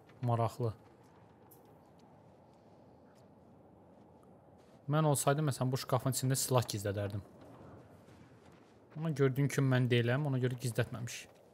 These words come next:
Gizlətməyiblər. Orada qırmızı hər yerdir, burada da qırmızıdır hər yer. Uy da, bura nədir ala? Qəssabxana. A, yox, qan deyilmiş, xalçaymış. Bunu götür belə.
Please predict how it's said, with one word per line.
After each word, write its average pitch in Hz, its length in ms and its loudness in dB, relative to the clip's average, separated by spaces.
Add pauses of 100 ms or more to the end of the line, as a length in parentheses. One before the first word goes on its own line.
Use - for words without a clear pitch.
(140)
Gizlətməyiblər. 127 640 -2 (1040)
Orada 139 240 0
qırmızı 135 540 0
hər 127 180 0
yerdir, 139 840 -2
burada 139 260 0
da 117 100 -2
qırmızıdır 120 400 0
hər 123 160 0 (140)
yer. 151 160 -2
Uy 175 220 0
da, 143 120 2
bura 165 300 0
nədir 151 180 0
ala? 135 160 0
Qəssabxana. 147 800 0 (2000)
A, 151 140 8
yox, 139 280 4
qan 160 280 2
deyilmiş, 127 320 0
xalçaymış. 123 720 -2 (1000)
Bunu 135 200 -2
götür 127 320 -2
belə. 123 500 0